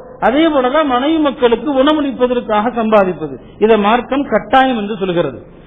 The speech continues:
இரண்டாவது வகை சம்பாத்தியம், அதை உலமாக்கள் சொல்லுவாங்க, அல் கஸ்புல் முபா. ஒரு மனிதன் தன்னுடைய தேவைக்கு அதிகமாக சம்பாதிக்கிறார், தேவைக்கு அதிகமாக சம்பாதிக்கிறார், ஆனா அதே நேரத்தில் அவரிடம் ஆணவம் கிடையாது,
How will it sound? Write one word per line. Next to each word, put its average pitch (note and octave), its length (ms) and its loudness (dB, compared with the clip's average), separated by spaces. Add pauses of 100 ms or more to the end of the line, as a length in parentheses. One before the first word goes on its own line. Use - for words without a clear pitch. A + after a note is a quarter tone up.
(260)
இரண்டாவது C#4+ 520 4
வகை A#3+ 240 -2
சம்பாத்தியம், G#3+ 720 0 (320)
அதை A#3+ 180 4
உலமாக்கள் A#3 540 0
சொல்லுவாங்க, A3 460 0
அல் A3 220 -2
கஸ்புல் A#3 440 2
முபா. G3 320 2 (440)
ஒரு A#3 160 6
மனிதன் C4+ 400 2
தன்னுடைய B3 400 2
தேவைக்கு C#4+ 480 2
அதிகமாக B3 500 2
சம்பாதிக்கிறார், A#3+ 680 2 (520)
தேவைக்கு E4 500 6
அதிகமாக C4 520 2
சம்பாதிக்கிறார், C4 720 2 (200)
ஆனா C4 200 0
அதே B3+ 220 2
நேரத்தில் C4 400 0
அவரிடம் A#3 460 2
ஆணவம் B3 440 2
கிடையாது, G#3 400 0